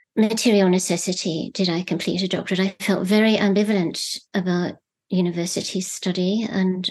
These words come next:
my background is working class and country girl, and I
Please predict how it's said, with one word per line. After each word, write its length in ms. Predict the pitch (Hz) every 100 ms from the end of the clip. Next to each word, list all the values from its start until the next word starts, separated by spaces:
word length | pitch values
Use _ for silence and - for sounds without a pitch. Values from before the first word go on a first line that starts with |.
| -
my 320 | 190 180 185
background 520 | 185 - - 180 180
is 180 | 180 -
working 360 | 175 185 185
class 460 | 185 - 180 180 -
and 440 | - 180 180 190 - _ -
country 340 | - 190 - 185
girl, 480 | 180 180 180 175 -
and 160 | 190 185
I 140 | 185